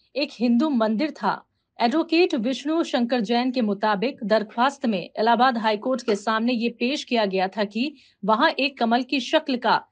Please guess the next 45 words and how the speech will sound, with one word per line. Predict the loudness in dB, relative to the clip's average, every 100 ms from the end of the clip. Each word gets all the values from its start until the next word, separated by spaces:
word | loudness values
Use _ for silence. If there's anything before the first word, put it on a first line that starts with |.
| _
सतून | -6 -2 0 2 4
मौजूद | 4 2 0 -4
है, | -2 -2 -4 _ _
जो | -2
हिंदू | 0 2 4 4
मंदिरों | 4 2 0 -2
की | -2 -6
खासियत | -2 -2 -2 -2 -6 -2
है। | -4 -4 -12 _ _
बुधवार | -2 4 6 6
को | 2
संसद | 0 -2 -2
में | -2 -4
कुछ | -4 -4
लोगों | -4 -4
के | -6
घुसने | -6 -6 -6
का | -4
मामला | -2 -2 -2 -4
सामने | -4 -4 -2 -4
आया | -4 -6
था। | -6 -8 -8
लोकसभा | -8 -8 -6 -6 -6
की | -4
हिफाजत | -6 -4 -6 -4 -6
में | -6 -6
बड़े | -4 -2 -4
खिलाफ | -6 -4 -4
वर्जी | -6 -10 -10
के | -10
पांचवें | -6 -8 -6 -10
संदिग्ध | -8 -8 -6 -8 -8
को | -10 -12
गुरुग्राम | -8 -8 -6 -6 -8
से | -8
पकड़ | -8 -6 -6
लिया | -6 -8
गया | -8 -6
है, | -6 -8 -10
जबकि | -14 -12 -12
छठा | -12 -8 -8
अभी | -6 -8
भी | -10
फरार | -8 -6 -6
है। | -6 -10